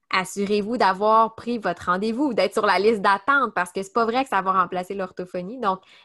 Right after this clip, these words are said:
effectivement, il y a plein de moyens comme ça que les agents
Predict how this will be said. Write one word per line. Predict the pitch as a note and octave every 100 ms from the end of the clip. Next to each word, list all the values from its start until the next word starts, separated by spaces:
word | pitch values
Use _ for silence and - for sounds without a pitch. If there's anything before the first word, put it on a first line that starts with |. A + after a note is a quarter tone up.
| -
effectivement, | G3 G3 F#3+ G3 G3
il | B3+
y | G3+
a | F3+
plein | - A3
de | A#3
moyens | G3+ F#3+ F3+ F3 G#3+
comme | A3 F3
ça | F3 - A3
que | - G3 G3+ _ _ _ _ _ _ -
les | F3 F3+ E3+
agents | E3+ E3+ F3 G3+ A3+